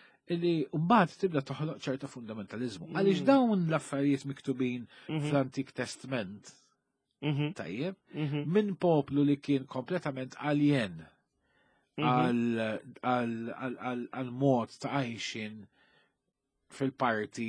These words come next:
Speaker 1: biex ngħidu hekk, Romano-Ellenika ta-, ta-, ta-, ta-, tal-, tal-Mediterran,
Speaker 2: Mhm.
Speaker 1: tajjeb, f'daqqa waħda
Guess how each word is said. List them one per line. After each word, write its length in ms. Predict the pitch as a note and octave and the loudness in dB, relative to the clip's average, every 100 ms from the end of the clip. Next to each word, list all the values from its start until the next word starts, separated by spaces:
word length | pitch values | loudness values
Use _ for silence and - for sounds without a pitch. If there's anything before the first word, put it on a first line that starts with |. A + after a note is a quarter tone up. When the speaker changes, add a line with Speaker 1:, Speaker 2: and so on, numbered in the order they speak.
| G#2+ | -8
Speaker 1:
biex 200 | A2 - | -8 -6
ngħidu 240 | B2+ A2 | -6 -6
hekk, 320 | G#2+ - - - | -8 -10 -20 -10
Romano-Ellenika 1160 | B2 B2+ A#2+ A2 A#2+ C#3+ A#2+ G#2+ G2+ G2 - G2+ | -4 -4 -2 -4 -2 0 0 -4 -6 -8 -8 -6
ta-, 180 | G2+ E2+ | -8 -8
ta-, 180 | F#2+ | -10
ta-, 140 | - F#2 | -10 -12
ta-, 180 | A2 G2+ | -10 -8
tal-, 540 | G#2+ G#2+ G2+ G2 F#2+ - - _ | -8 -6 -6 -6 -8 -12 -20 _
tal-Mediterran, 1120 | A#2 A2 G#2+ G2+ A2 A2 A2+ E2+ E2+ C3 D3+ | -6 -6 -10 -10 -8 -6 -4 -6 -8 -10 -8
Speaker 2:
Mhm. 380 | D3+ D#3+ D3 E3 - | -2 0 0 -2 -8
Speaker 1:
tajjeb, 380 | - F2+ D3+ - _ - _ _ _ - | -12 -8 -8 -10 _ -20 _ _ _ -18
f'daqqa 340 | - - A#3+ G3+ | -10 -4 2 2
waħda 440 | G2+ - A2 | 2 -2 -2